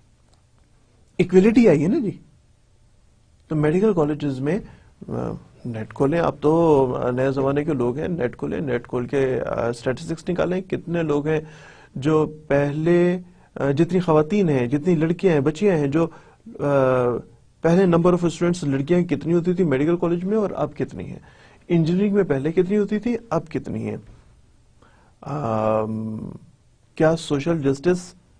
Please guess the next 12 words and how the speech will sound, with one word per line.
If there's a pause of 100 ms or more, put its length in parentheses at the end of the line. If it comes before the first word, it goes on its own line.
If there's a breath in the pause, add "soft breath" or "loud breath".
(260)
में (120)
improvement,
मैं
हंड्रेड
परसेंट
नहीं
कह
रहा
हूँ,
हंड्रेड
परसेंट
तो,